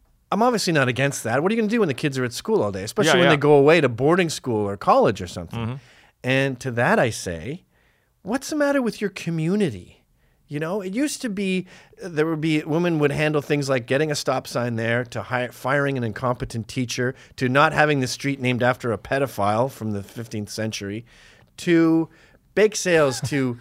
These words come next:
Speaker 2: <laughs> What's
Speaker 1: to
Speaker 2: your job?
Speaker 1: bouncing
Speaker 2: I make
Speaker 1: castles.
Speaker 2: sure no streets are named after pedophiles.
Speaker 1: <laughs>
Speaker 2: That's my division.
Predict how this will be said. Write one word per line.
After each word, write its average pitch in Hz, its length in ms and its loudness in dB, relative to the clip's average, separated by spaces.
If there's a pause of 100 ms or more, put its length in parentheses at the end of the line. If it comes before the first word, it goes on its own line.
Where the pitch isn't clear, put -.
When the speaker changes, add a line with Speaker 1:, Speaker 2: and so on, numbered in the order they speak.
Speaker 2:
<laughs> - 100 -20
What's 160 200 6
Speaker 1:
to 190 80 8
Speaker 2:
your 185 80 10
job? 120 300 6
Speaker 1:
bouncing 196 340 8
Speaker 2:
I - 20 12
make 208 140 10
Speaker 1:
castles. 151 120 4
Speaker 2:
sure 208 140 12
no 208 140 10
streets 196 320 8
are 202 60 8
named 185 200 10
after 185 220 8
pedophiles. 165 680 8 (120)
Speaker 1:
<laughs> - 80 -6
Speaker 2:
That's 180 260 8
my 185 240 12
division. 165 580 8